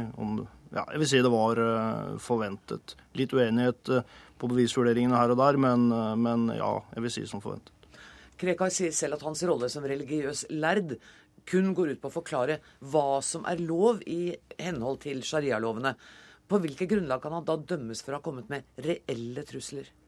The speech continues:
Speaker 1: Nei, altså, Krekar er vurdert etter de norske straffebestemmelsene og utelukkende det.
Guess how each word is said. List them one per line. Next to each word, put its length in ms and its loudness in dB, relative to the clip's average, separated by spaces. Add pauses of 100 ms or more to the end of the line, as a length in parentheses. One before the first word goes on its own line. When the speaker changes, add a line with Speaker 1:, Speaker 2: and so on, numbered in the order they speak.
(400)
Speaker 1:
Nei, 220 2
altså, 220 0 (360)
Krekar 360 2
er 100 6
vurdert 320 -2
etter 160 -2
de 80 0
norske 320 -4
straffebestemmelsene 960 -4
og 220 -2
utelukkende 920 -2
det. 240 2